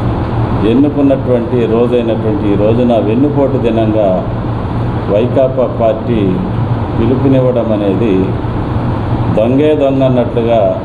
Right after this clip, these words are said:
మరి ఈరోజు రాష్ట్రంలో కార్యక్రమాలు జరుగుతూ ఉన్నాయి. అదేవిధంగా మేము ఎన్డీఏ ప్రభుత్వం అధికారంలోకి వచ్చిన తర్వాత,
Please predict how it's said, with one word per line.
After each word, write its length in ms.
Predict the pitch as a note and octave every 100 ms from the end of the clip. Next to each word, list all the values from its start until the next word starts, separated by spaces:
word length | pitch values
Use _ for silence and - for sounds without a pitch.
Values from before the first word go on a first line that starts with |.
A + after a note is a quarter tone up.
| - -
మరి 260 | G2+ G#2 G#2
ఈరోజు 540 | G2+ G#2+ A2 G#2+ G2
రాష్ట్రంలో 600 | G#2 G2 A2+ G2 F#2+ F2 F2+ - - - -
కార్యక్రమాలు 640 | G#2+ G#2+ A#2 G2+ G2 F2
జరుగుతూ 340 | F2+ F#2 F#2+ F2+
ఉన్నాయి. 380 | F2+ F2+ F#2 - - - - - - - - - - -
అదేవిధంగా 560 | G#2+ C3+ D3 D3+ D3 D3+
మేము 540 | C#3 C3+ D3 C#3+ C3 A2+ - - - - - - - - - - A2+
ఎన్డీఏ 500 | B2+ D3+ D3+ D3+ D3 - - -
ప్రభుత్వం 540 | B2+ C#3 C#3+ C#3+ C#3
అధికారంలోకి 600 | C3 B2 C3 C3 C3 A#2+ A2+
వచ్చిన 300 | G2+ A#2 A2
తర్వాత, 600 | G#2+ F#2+ F2+ - G#2